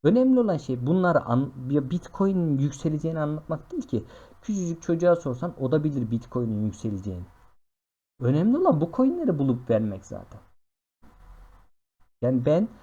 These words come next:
üzerime düşen görevi yaptığımı düşünüyorum ve elimden geldiğince bunu anlatmaya devam edeceğim. Bunu anlattığım süre içerisinde de hiçbir zaman pişman olmayacağım.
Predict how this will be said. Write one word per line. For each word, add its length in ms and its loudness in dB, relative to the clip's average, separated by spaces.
üzerime 460 2
düşen 300 -2
görevi 280 0
yaptığımı 500 0
düşünüyorum 580 -4
ve 160 -2
elimden 540 2
geldiğince 720 2
bunu 140 0
anlatmaya 680 0
devam 340 2
edeceğim. 380 -2
Bunu 160 2
anlattığım 560 0
süre 240 -2
içerisinde 600 -4
de 140 -4
hiçbir 240 0
zaman 280 2
pişman 420 -4
olmayacağım. 540 -2